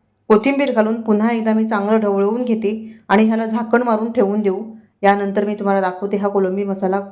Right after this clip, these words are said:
कसा तयार केलेला आहे. तर आता आपण ह्याला झाकण लावून ठेवून देऊया.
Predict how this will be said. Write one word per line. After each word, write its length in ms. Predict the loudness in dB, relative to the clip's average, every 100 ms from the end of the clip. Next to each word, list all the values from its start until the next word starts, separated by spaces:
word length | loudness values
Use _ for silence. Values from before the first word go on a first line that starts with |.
| -18 _ _ _ _ _ 0
कसा 200 | 4 4
तयार 220 | 4 0 -2
केलेला 360 | -4 -4 -4
आहे. 120 | -6 -10 -20 _ _ _ _ _ _ _ _
तर 40 |
आता 200 | -2 2
आपण 200 | 0 0
ह्याला 180 | -2 0
झाकण 340 | -2 -2 2 2
लावून 280 | 2 -2
ठेवून 300 | 0 0 0
देऊया. 300 | 0 -2 -4